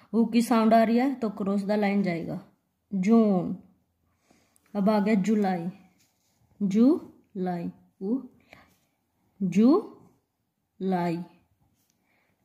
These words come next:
जुलाई। अगस्त, देखो इसमें पीछे एसटी की लूप लगेगी, अगस्त,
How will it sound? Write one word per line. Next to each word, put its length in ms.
जुलाई। 1500
अगस्त, 640
देखो 300
इसमें 260
पीछे 360
एसटी 340
की 120
लूप 240
लगेगी, 520
अगस्त, 680